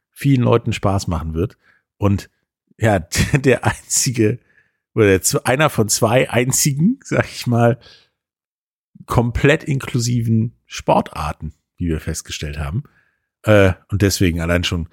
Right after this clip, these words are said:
ein großes Ding. Was ich noch hat, hab als letzte Frage,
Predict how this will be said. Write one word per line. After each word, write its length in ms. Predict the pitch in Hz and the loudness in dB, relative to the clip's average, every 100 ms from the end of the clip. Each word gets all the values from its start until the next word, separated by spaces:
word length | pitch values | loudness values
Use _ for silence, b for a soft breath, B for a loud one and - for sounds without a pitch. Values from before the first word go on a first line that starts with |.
| B B _ _ _ _ | B B _ _ _ _
ein 120 | 104 | -6
großes 480 | 95 90 135 - 123 | -2 4 2 2 0
Ding. 240 | 123 135 B B B - | 2 0 B B B -2
Was 180 | 107 113 | 0 2
ich 60 | |
noch 160 | 143 123 | 0 0
hat, 240 | 123 - | -2 0
hab 200 | 123 123 | -2 0
als 180 | 107 110 | -2 0
letzte 260 | 120 - - | 0 0 -4
Frage, 360 | - 101 107 | 0 2 2